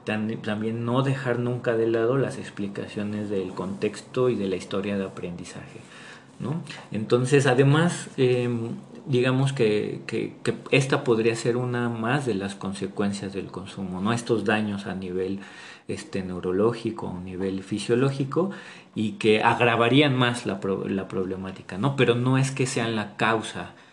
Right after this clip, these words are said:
de el, del problema, ¿no? Eso creo que sería bueno abordarlo. Y justo, ¿por qué esta pregunta bien, bien interesante, ¿no? De por qué una persona lo sigue haciendo a pesar de las consecuencias, ¿no?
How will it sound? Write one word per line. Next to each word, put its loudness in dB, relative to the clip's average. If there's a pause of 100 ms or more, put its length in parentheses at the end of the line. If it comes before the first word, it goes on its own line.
(260)
de 2
el, -8 (280)
del 0
problema, -6
¿no? 2
Eso -2
creo -2
que -10
sería -10
bueno -12 (300)
abordarlo. 2 (340)
Y 4
justo, 0
¿por -2
qué 4
esta -2
pregunta -4
bien, -2
bien -2
interesante, -4
¿no? -4
De 2
por -8
qué -2 (380)
una 2
persona -4
lo -4
sigue -4
haciendo -4
a -6
pesar -10
de -6
las -10
consecuencias, -14 (120)
¿no? -6